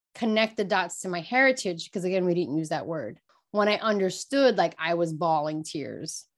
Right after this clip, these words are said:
I've been waiting for a call my whole life, a true call, Ronnie. I would thought I was gonna be a nun. I was gonna be a pastor, some type of reverend. Maybe I'm supposed to, like, speak on stage. I didn't know what it was, but none of it fit.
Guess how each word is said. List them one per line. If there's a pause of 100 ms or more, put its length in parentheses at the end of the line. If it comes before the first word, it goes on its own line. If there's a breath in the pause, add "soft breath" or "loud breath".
I've
been
waiting
for
a
call
my
whole
life,
a
true
call,
Ronnie.
I
would
thought
I
was
gonna
be
a
nun. (480 soft breath)
I
was
gonna
be
a
pastor, (280 soft breath)
some
type
of
reverend.
Maybe
I'm
supposed
to,
like,
speak
on
stage.
I
didn't
know
what
it
was,
but
none
of
it
fit.